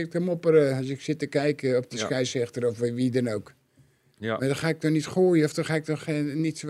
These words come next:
Speaker 1: van de achterlijke dingen doen.
Speaker 2: Ja, ja, ja, ja, ja, ja. Moet ik nog over de wedstrijd hebben?
Speaker 1: Nou, de wedstrijd was droevig.
Speaker 2: Ja.
Speaker 1: Als Feyenoord zo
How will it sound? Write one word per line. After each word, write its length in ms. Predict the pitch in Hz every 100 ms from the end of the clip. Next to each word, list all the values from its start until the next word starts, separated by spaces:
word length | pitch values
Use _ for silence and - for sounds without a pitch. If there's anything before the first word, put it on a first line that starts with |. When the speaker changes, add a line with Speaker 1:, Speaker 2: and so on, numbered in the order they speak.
| 131
Speaker 1:
van 240 | - 151
de 160 | 151 147 -
achterlijke 420 | - 151 147 147
dingen 260 | 175 214 143
doen. 240 | 95 139 _
Speaker 2:
Ja, 240 | - 131 - _ _ _
ja, 220 | - 113 - _ _ _
ja, 180 | 98 95 _ _ _
ja, 180 | - 123 - _ _ _ _ _ _ _ _ -
ja, 200 | 117 - _ _ _
ja. 160 | 117 117 _ _ _ _ _ _ _ _ _ _ _ _ _ _ _ _ _ _ _ _ _
Moet 140 | 151 147
ik 60 |
nog 120 | 147 143
over 120 | 135
de 60 |
wedstrijd 300 | 135 156 165
hebben? 240 | 180 190 254 _ _ _ _ _ _ _ -
Speaker 1:
Nou, 200 | 120 117
de 60 |
wedstrijd 320 | 147 156 151
was 220 | 131 135 - 95
droevig. 840 | 135 160 117 98 - - - -
Speaker 2:
Ja. 260 | 127 90 85 _ _ _ _ - 113
Speaker 1:
Als 220 | 143 135 -
Feyenoord 600 | 196 208 180 151 123 - 117
zo 500 | 107 180 214 220